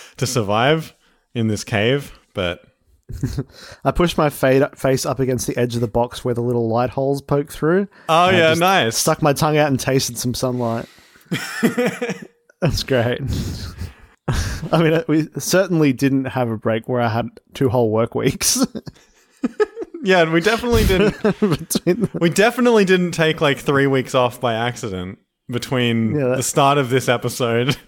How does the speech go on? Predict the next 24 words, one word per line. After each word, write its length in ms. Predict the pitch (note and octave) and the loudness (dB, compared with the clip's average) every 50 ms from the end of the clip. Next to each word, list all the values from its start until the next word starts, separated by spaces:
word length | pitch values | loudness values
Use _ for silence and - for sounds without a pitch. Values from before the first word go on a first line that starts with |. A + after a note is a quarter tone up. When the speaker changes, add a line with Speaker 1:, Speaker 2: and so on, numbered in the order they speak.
| _ C3+ | _ -8
Speaker 1:
<laughs> 180 | - F#3+ - | -6 -2 0
and 160 | - F#3+ E3+ | 0 2 2
the 100 | D#3+ D3+ | 2 2
end 160 | D3 D3 D3+ D3 | 2 2 2 0
of 80 | C#3+ | 0
this 180 | C3+ C#3 C3+ C3+ | 0 0 0 0
episode. 640 | B2+ A2+ - - - - B2 G#2+ G#2+ G#2+ G#2 - - C4+ - - - - - A#3 - | 0 -2 -2 -6 -6 -6 -4 -4 -4 -6 -6 -8 -10 -10 -10 -14 -16 -16 -16 -6 -2
Um, 400 | - C3 C3 C3+ C3+ C3+ D#3+ - _ | 0 2 2 2 0 -2 -6 -10 _
but 120 | - E3+ F3+ | 0 2 4
what 180 | G3 B3+ D#4+ | 4 4 4
have 100 | E4 B3+ | 2 2
you 140 | G#3+ B3 D4 | 2 2 2
been 200 | C#4+ B3+ G#3 F3+ | 4 4 4 4
doing 240 | D#3+ E3 D#3 C#3 C3 | 4 4 4 2 2
for 80 | A#2+ | 0
the 60 | C3+ B2+ | 0 2
last 300 | B2 A#2+ A#2 A2+ - - | 4 4 4 2 0 -2
three 140 | C3 A#2+ | -2 -2
weeks, 320 | A2+ G#2 G#2 G#2+ - - - | -2 -2 -2 -4 -6 -8 -8
Zeb? 300 | G2+ F#2+ F#2+ F#2 F#2 F#2 - _ _ _ _ _ _ _ _ _ _ _ _ _ - - | -6 -6 -6 -8 -10 -14 -18 _ _ _ _ _ _ _ _ _ _ _ _ _ -12 -6
Speaker 2:
Um, 640 | D3+ D3 C3 D3+ D3+ - - C#3 C3 B2 A#2+ A#2 A2 - - - - _ _ _ _ _ _ _ _ - | -4 -2 0 0 0 0 0 -2 -2 -2 -4 -6 -8 -12 -18 -20 -20 _ _ _ _ _ _ _ _ 0
oh, 460 | D#3+ E3+ D#3+ C#3+ C3+ B2+ B2 A#2 A#2 | 2 4 6 6 6 6 6 4 4
you 340 | - - - - C#3+ C3 A#2 | 2 -2 -4 -4 -4 -2 0
know, 420 | A2 G#2+ A2 A2+ A#2 A#2 A#2+ A2+ | 0 0 0 2 2 0 0 -2